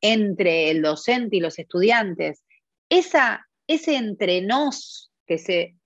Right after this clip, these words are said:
produce ahí es íntimo, no es público. Y si el docente está todo el tiempo amenazado, como lo está el docente u, u otras figuras, no importa,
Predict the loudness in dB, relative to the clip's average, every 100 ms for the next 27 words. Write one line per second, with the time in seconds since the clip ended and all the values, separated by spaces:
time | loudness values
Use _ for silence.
0 | _ 2 2 0 0 2 2 2 -2 -8
1 | _ _ _ _ _ -2 0 -2 0 0
2 | 0 -2 -4 -10 _ _ _ _ _ _
3 | _ _ _ 2 2 4 2 -2 2 4
4 | 6 4 0 -2 -6 -6 _ _ _ _
5 | _ _ _ _ _ _ 2 4 6 6
6 | 4 2 6 6 6 6 6 4 4 2
7 | 4 6 6 4 4 2 2 4 4 4
8 | 2 2 0 0 4 6 6 4 -4 -8
9 | -10 -8 -10 _ _ _ 2 4 2 -2
10 | _ _ _ _ _ -8 -2 -2 0 -2
11 | -2 -4 -4 -6 _ -6 0 0 0 -4
12 | -2 0 2 2 -2 -2 -2 0 -4